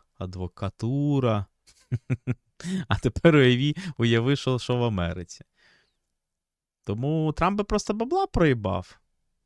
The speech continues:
і недоотримав. А так, залишався би власником, ну, Twitter міг би продати там,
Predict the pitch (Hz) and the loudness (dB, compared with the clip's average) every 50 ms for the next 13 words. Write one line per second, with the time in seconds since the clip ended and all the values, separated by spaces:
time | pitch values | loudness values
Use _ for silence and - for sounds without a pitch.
0 | _ _ _ _ _ _ _ _ _ - 101 110 113 113 113 110 127 127 135 - | _ _ _ _ _ _ _ _ _ -8 -6 -4 -4 -4 -2 -2 -4 -4 -4 -6
1 | 156 175 175 170 151 107 101 - - - 104 _ - - 220 285 285 _ _ - | -6 -4 -4 -4 -4 -6 -8 -10 -10 -14 -14 _ -8 -8 -8 -8 -8 _ _ -20
2 | _ - 113 127 135 135 127 - - 151 185 185 - - 139 117 107 101 98 113 | _ -4 -2 -2 0 0 0 0 2 2 2 0 -2 -6 -6 -6 -6 -4 0 0
3 | 131 135 - - 107 - 98 95 92 - 113 175 247 214 - 110 143 160 - 143 | 0 0 0 -4 -6 -6 -6 -6 -6 -6 -6 -6 -4 -4 -2 -4 -4 -2 -4 -6
4 | 120 117 107 104 98 98 87 - - 98 92 95 92 95 95 - - - - - | -6 -6 -8 -8 -8 -10 -10 -10 -12 -10 -8 -6 -6 -6 -6 -10 -14 -16 -12 -12
5 | 92 | -12